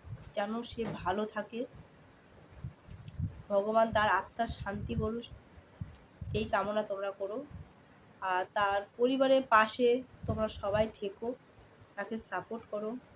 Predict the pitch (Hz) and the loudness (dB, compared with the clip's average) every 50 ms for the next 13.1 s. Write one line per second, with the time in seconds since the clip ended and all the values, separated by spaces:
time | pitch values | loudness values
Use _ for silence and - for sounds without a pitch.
0 | - - - - - - - - - - - - - - - 254 269 254 - - | -20 -20 -20 -20 -20 -20 -20 -20 -20 -20 -20 -20 -14 -8 -4 -2 -2 -2 0 2
1 | 269 262 247 208 196 202 196 - 220 220 220 220 240 226 226 220 208 185 180 196 | 4 6 8 8 6 6 4 2 2 2 2 2 0 -2 -4 -2 2 2 4 2
2 | 202 - - 220 220 226 240 - - - - - 294 302 277 - - - - 277 | 2 0 -4 -6 -6 -6 -6 -10 -14 -6 -2 0 2 2 0 -4 -4 0 2 2
3 | 285 285 - - 208 190 190 - - - 214 208 196 185 185 180 - 180 180 185 | 2 2 0 0 0 0 0 -2 -8 -6 -4 -4 -2 -2 -4 -4 -6 -8 -8 -8
4 | - - - - - - - - - - - - 202 196 208 226 226 - - 170 | -12 -18 -20 -20 -20 -20 -20 -20 -20 -10 -4 -2 -2 -2 -2 -2 -2 -4 -4 -4
5 | - - - - - - - - - - - - - - - - - 240 226 - | -6 -10 -14 -16 -16 -16 -20 -20 -20 -20 -20 -20 -20 -20 -18 -12 -8 -8 -2 0
6 | 285 285 285 285 262 220 208 - - - 208 202 190 185 185 180 180 180 180 - | 2 2 4 4 4 4 4 2 -2 -2 0 0 0 0 -2 -4 -6 -8 -8 -12
7 | - - - - - - - - - - - 240 240 240 233 226 226 - - - | -16 -18 -20 -20 -20 -20 -20 -20 -16 -4 2 6 6 8 8 6 4 2 -6 -4
8 | - 254 247 262 269 277 - - - - - 208 208 214 220 226 - 247 247 247 | 0 2 2 2 2 0 -4 -8 -8 -4 -2 -2 -2 -2 -4 -2 0 0 2 2
9 | 254 254 262 254 247 - - - 220 214 233 233 240 247 233 240 240 226 208 208 | 2 2 0 0 -2 -4 -2 -2 0 2 2 4 6 6 6 8 6 6 4 2
10 | - - - 233 233 - - 220 214 220 226 214 202 202 185 180 190 202 208 202 | -2 -4 -2 -2 0 0 0 2 2 2 2 0 0 -2 0 0 0 0 -2 -2
11 | - - 240 233 - - 202 196 190 - 240 240 240 269 277 285 - - - - | -2 0 0 0 0 0 -2 -2 -2 -4 -6 -4 0 0 0 0 0 -4 -4 0
12 | 202 214 233 247 247 247 262 254 247 240 202 180 - - 196 202 - 254 254 262 | 2 4 4 4 2 2 2 2 2 0 -2 -2 -2 -4 -6 -4 -2 -2 -2 -2
13 | 262 | -2